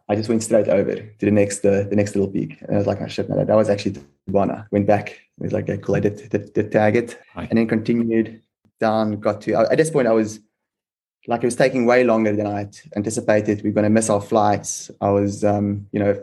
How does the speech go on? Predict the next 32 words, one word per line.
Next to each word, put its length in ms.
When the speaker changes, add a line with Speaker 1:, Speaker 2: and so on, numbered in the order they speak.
Speaker 1:
Elian's 400
gonna 140
have 120
to 60
rebook 280
her 140
flights. 680
We 140
had 100
just 160
started 240
dating, 500
and 80
I'm 80
gonna 120
tell 160
my 120
girlfriend 380
that, 260
you 80
know, 140
she 120
needs 220
to 260
move 180
her 80
flights 420
out. 380
Whole 120
bunch 280
of, 100
like, 400